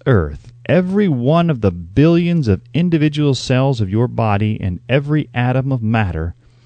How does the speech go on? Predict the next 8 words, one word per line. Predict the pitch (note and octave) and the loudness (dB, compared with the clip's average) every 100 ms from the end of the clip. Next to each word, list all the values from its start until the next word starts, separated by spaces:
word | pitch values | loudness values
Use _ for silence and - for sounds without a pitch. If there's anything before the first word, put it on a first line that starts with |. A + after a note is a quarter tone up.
| - - - | -20 -12 -2
began | A2 G2+ F#2 C#3+ D#3 G#2 F#2+ G2+ | -2 -2 0 0 2 2 2 0
as | G#2 G2 | -2 0
an | G2 | 0
intangible | G2 F#2 - - A#2+ B2+ C#3 C#3+ E3 | 0 -2 -4 -4 0 0 0 0 -2
form | - - G#2+ F#2 F#2+ A#2 B2+ | -4 -4 -2 2 2 2 0
of | C3 - - | -2 -4 -2
energy. | E3+ F#3 C3+ G2 E2 D#2+ - - _ - _ _ - - - - | 0 2 0 0 -4 -6 -12 -20 _ -20 _ _ -20 -20 -10 0
Desire | G#2 G2 B2+ C3+ D3 D#3 D#3+ | 0 2 2 2 2 2 0